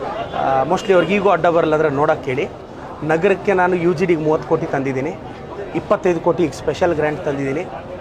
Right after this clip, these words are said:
ಅವರೊಂದು ಯೋಜನೆ ಅಂದ್ಕೊಂಡಿದ್ರು ಮೊದಲು, ಐವತ್ತು ಕೋಟಿ ಅವ್ರದ್ದಲ್ಲ, ಹಂಗೆ ಅಂತ ನಂದು ಅಲ್ಲ. ಈಗ ಐವತ್ತು ಕೋಟಿ ಯಾವ ಸರ್ಕಾರ ರಿಲೀಸ್ ಮಾಡ್ತಿರೋದು? ನಮ್ಮ ಸರ್ಕಾರ, ನಮ್ಮ ಸಿದ್ದರಾಮಯ್ಯ ಸಾಹೇಬರು,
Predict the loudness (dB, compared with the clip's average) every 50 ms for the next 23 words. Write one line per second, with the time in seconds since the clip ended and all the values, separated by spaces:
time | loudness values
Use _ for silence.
0 | -14 -14 -14 -14 -14 -12 -12 -12 -12 -14 -14 -14 -14 -14 -14 -14 -14 -14 -14 -14
1 | -14 -6 0 2 2 4 4 4 4 4 4 4 4 4 4 4 4 4 4 2
2 | 2 2 0 0 2 0 0 0 0 -2 -2 -2 -2 -2 -4 -4 -8 -12 -12 -4
3 | 0 2 2 4 2 0 0 0 -2 -2 0 2 4 4 4 4 2 2 0 0
4 | 0 -2 -6 -6 -12 -14 -14 -14 -14 -14 -14 -16 -16 -6 -2 0 2 2 2 2
5 | 2 2 2 2 0 0 2 2 2 2 0 -4 -10 -10 -14 -14 -14 -14 -16 -16
6 | -16 -16 -16 -14 -4 0 2 4 4 4 4 2 0 0 -2 -2 0 2 2 2
7 | 2 4 2 0 2 4 2 4 4 2 2 2 0 0 0 -2 -2 -2 0 0
8 | 0 0 0 0 -2 -4 -4 -8 -10 -12 -12 -14 -14 -14 -14 -12 -4 -2 0 0
9 | 0 0 -2 -2 -2 -2 -4 -4 -4 -4 -8 -12 -16 -16 -16 -16 -16 -12 -4 -2
10 | 0 0 0 0 -2 -2 0 0 0 -2 -2 -6 -8 -8 -8 -8 -8 -8 -8 -8
11 | -10 -12 -14